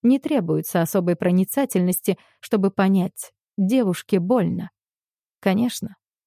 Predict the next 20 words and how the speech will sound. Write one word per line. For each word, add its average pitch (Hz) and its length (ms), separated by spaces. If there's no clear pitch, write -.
он 190 180
ведь 185 220
и 208 60
помыслить 190 680
не 190 140
мог, 214 240
что 175 200
она 175 220
еще 175 280
девочка, 185 640
и 208 140
засадил 196 540
в - 60
тот 180 180
момент 185 400
с - 100
размаху, 190 640
на 196 180
всю 202 240
длину. 208 500